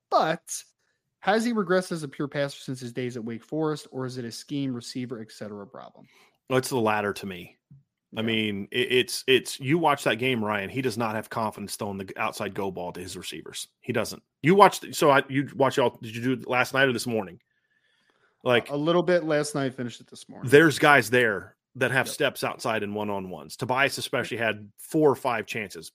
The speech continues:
Speaker 2: He just doesn't have confidence. And, and then the one time he did, Tobias showed why he doesn't have confidence in him right now.
Speaker 1: I, I, what I was gonna say is that, like, that, it's, it's warranted to have a
Speaker 2: Yes,
Speaker 1: little bit of
Speaker 2: exactly.
Speaker 1: skepticism right now if you're Sam
Speaker 2: Exactly.
Speaker 1: Hartman. Yeah. Yep.
Speaker 2: Exactly.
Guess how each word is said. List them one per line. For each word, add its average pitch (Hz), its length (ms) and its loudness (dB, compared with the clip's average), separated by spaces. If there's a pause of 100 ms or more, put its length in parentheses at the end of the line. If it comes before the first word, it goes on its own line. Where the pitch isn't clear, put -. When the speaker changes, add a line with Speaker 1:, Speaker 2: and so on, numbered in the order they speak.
(120)
Speaker 2:
He 123 100 -8
just 131 200 -4
doesn't 123 200 0
have 113 160 -2
confidence. 117 460 -4
And, 143 260 0 (240)
and 151 140 2
then 170 80 4
the 165 80 4
one 170 180 2
time 151 220 2
he 131 80 0
did, 160 320 2
Tobias 139 340 2
showed 135 300 -2
why 120 240 0
he 127 60 -6
doesn't 123 200 -2
have 113 140 -8
confidence 113 400 -2
in 90 80 -14
him 85 80 -20
right 85 120 -20
now. 87 100 -20 (120)
Speaker 1:
I, 127 220 -8
I, - 80 -4
what 180 140 6
I 190 40 8
was 190 100 6
gonna 202 200 6
say 190 260 6
is 156 140 2
that, 156 140 -2
like, 143 320 -2
that, 151 200 -6
it's, - 360 -8 (240)
it's 147 180 -8
warranted 139 680 2 (300)
to - 80 -12
have 139 240 0
a - 0 -
Speaker 2:
Yes, 165 100 8
Speaker 1:
little 135 260 0
bit 131 80 0
of 123 60 -4 (100)
Speaker 2:
exactly. 127 100 2
Speaker 1:
skepticism 127 460 2
right 127 160 -4
now 127 220 -2
if 120 80 -10
you're 117 80 -4
Sam 120 160 2
Speaker 2:
Exactly. 120 160 -2
Speaker 1:
Hartman. 101 300 -12
Yeah. 117 140 -10
Yep. 104 100 -14
Speaker 2:
Exactly. 127 580 -4